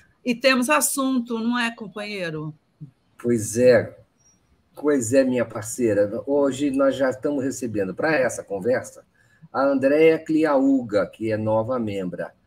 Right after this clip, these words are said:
Speaker 2: o Leonardo Passos, também novo membro, e o Elídio Dias dos Santos. O que que a gente pode dizer para essas pessoas? Muito bem-vindos,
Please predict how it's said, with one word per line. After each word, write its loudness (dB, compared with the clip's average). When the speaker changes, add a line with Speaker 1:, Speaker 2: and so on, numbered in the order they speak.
Speaker 2:
o -6
Leonardo 0
Passos, -6
também -2
novo -8
membro, -4
e -2
o 2
Elídio -2
Dias -4
dos -12
Santos. -12
O -20
que -12
que -10
a -4
gente -18
pode -8
dizer -16
para -18
essas -20
pessoas? -10
Muito -6
bem-vindos, -10